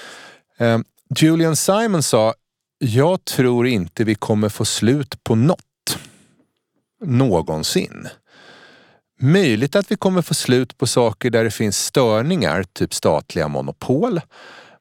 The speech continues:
Men allting som är marknadsreglerat, det är inbyggt. Priserna går upp, priserna går ner.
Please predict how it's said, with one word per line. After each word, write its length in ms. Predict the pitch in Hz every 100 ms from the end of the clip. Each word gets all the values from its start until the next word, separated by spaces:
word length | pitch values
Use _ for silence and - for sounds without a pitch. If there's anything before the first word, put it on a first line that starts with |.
| -
Men 340 | 120 117 113 -
allting 540 | 185 208 - 147 135
som 180 | - 131
är 40 |
marknadsreglerat, 1200 | 120 160 104 - 110 104 - 110 120 196 175 78 -
det 80 |
är 140 | 175 226
inbyggt. 540 | 180 147 226 - -
Priserna 400 | - 107 - 107
går 140 | 107 143
upp, 200 | 190 -
priserna 440 | 95 85 90 82
går 140 | 82
ner. 400 | 90 127 180 196